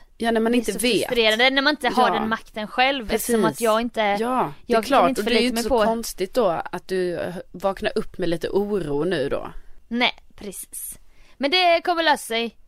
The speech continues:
Speaker 2: Men det... Jag kan ju vara öppen med det också. Det är ganska skönt faktiskt.
Speaker 1: Ja, men det är klart det ska vara det. Och då är det ju så när den,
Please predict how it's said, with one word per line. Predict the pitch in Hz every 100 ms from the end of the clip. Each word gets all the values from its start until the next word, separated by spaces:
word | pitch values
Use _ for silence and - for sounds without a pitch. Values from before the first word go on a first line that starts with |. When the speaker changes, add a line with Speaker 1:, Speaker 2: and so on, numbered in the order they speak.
| -
Speaker 2:
Men | - 233 233 233
det... | 233 233 226 220 214 214 208 208 190 - 87 226
Jag | 233 226
kan | 240
ju |
vara | 220 214 - - -
öppen | 247 - 220
med | 247 208
det |
också. | - - - - - -
Det | - 208
är |
ganska | 226 214
skönt | 185 208 214 -
faktiskt. | - - - - 175 196
Speaker 1:
Ja, | 269
men | 240
det | 185
är |
klart | 180 247
det | -
ska | -
vara | 208 208
det. | 254 190
Och | 151
då | 185 156
är | - 254 180
det | 202
ju | 262
så | - 180
när | 185
den, | 180 - 190 160 185 175